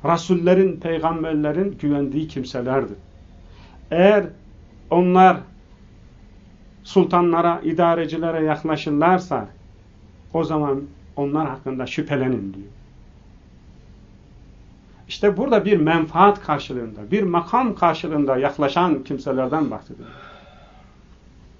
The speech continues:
Bunun örnekleri çoktur. Allahu Teala bizlere önce ilmi, sonra ilimle amel etmeyi, sonra da zalimlerden uzak durmayı, onlara meyletmemeyi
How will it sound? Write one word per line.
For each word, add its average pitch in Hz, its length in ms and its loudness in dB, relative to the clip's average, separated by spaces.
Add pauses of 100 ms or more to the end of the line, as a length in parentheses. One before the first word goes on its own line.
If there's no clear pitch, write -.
(1600)
Bunun 220 180 -2
örnekleri 147 540 -2
çoktur. - 320 -12 (1080)
Allahu 175 340 2
Teala 180 520 0 (1000)
bizlere 170 540 2 (960)
önce 175 460 2
ilmi, 147 600 0 (680)
sonra 202 360 4
ilimle 170 360 -2
amel 160 260 0
etmeyi, 165 560 -2 (360)
sonra 185 420 2
da 165 180 0
zalimlerden 160 760 0
uzak 156 380 -2
durmayı, 135 360 -4
onlara 143 340 -2
meyletmemeyi 135 920 -2